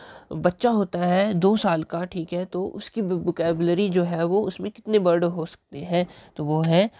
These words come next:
वन फिफ्टी वर्ड्स। जो एवरेज जो वर्ड्स होते हैं एक दो साल के बच्चे के, तो उसके पास कितने वर्ड्स की वोकैबुलरी होती है? वो होती है डेढ़ सौ वर्ड्स की, यानी कि वन फिफ्टी वर्ड्स की।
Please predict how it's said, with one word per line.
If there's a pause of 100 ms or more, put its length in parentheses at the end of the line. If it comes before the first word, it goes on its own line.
(140)
वन
फिफ्टी
वर्ड्स। (320)
जो
एवरेज
जो
वर्ड्स
होते
हैं
एक
दो
साल
के
बच्चे
के, (240)
तो
उसके
पास (640)
कितने
वर्ड्स
की
वोकैबुलरी
होती
है?
वो
होती
है
डेढ़
सौ
वर्ड्स
की,
यानी
कि
वन
फिफ्टी (280)
वर्ड्स
की।